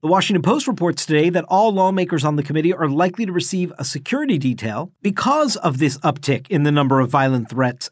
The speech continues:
against them. And that's just in the past twenty-four hours.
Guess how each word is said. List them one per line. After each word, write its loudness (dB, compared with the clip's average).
against -2
them. 0
And 2
that's 0
just -2
in 0
the -2
past -4
twenty-four -2
hours. -2